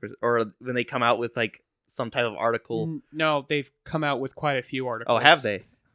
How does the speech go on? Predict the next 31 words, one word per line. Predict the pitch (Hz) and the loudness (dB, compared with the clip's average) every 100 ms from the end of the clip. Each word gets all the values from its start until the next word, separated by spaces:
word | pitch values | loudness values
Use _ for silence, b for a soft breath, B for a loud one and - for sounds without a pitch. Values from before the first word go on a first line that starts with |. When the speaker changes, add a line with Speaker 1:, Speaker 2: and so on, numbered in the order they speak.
| - | -4
Speaker 2:
There | 151 151 | 0 2
were | 160 | 2
quite | 156 175 156 | 2 2 2
a | 143 | 2
few | 165 147 | -4 -2
articles | 139 143 135 139 127 147 | -2 -2 -6 -10 -12 -10
where | 131 | -8
Warner | 131 135 135 | -8 -10 -8
Brothers | 135 127 123 - | -8 -8 -10 -8
basically | 127 123 - 131 | -8 -8 -10 -14
told | 127 127 123 | -10 -8 -8
Lana | 120 120 117 | -8 -10 -10
Wachowski, | 120 - 113 - 117 113 | -12 -10 -10 -10 -14 -12
like, | 107 - | -14 -8
"Hey," | 131 127 110 - _ _ - | -4 -4 -4 -10 _ _ -2
'cause | 165 147 | 0 0
she | - 156 | 0 -2
was | 147 160 | -4 -2
like, | 143 127 | -2 -2
"I'm | 135 143 | -6 -4
thinking | 151 139 139 | -6 -6 -8
of | 131 | -8
leaving | 143 139 | -8 -8
the | 131 | -8
project," | - 135 139 139 | -4 -4 -6 -12
and | 127 | -14
Warner | 123 | -12
Brothers | 123 127 131 | -8 -8 -10
is | 135 | -10
like, | 131 110 _ _ _ _ | -8 -8 _ _ _ _
"Fine, | - 160 147 120 | 0 0 0 -4